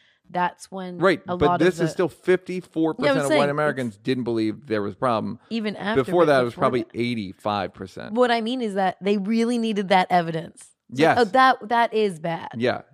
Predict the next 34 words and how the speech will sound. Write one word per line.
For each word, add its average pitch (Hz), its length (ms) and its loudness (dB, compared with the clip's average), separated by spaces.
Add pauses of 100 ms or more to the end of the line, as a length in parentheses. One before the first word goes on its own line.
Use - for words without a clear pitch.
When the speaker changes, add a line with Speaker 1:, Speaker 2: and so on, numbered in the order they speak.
(120)
Speaker 2:
even 139 260 -2
Speaker 1:
Ooh. - 20 -2
Speaker 2:
then, 127 220 -2
it's 101 160 -10
like, 98 200 -6
"Ugh." 123 480 -10 (120)
Speaker 1:
Ooh. 190 460 -10 (200)
Speaker 2:
Um, 92 500 -6 (720)
uh, 107 420 -2
now, 113 180 -2
having 117 200 -2
said 127 100 -2
that, 113 180 -4
hate 113 220 -4
crimes 107 280 -8
reached 101 240 -10
sixteen-year 92 420 -10
high, 80 200 -10
according 82 320 -14
to 69 80 -12
F - 80 -16
B 62 100 -16
I 52 60 -14
report. - 340 -20 (480)
Speaker 1:
And 277 260 -10
a 233 60 -2
lot 233 240 -2
of 302 80 -8
that 254 180 0
is 208 140 -4
anti-Semitic 196 680 -10
rhetoric 180 380 -12
and 170 320 -10
hate 170 240 -8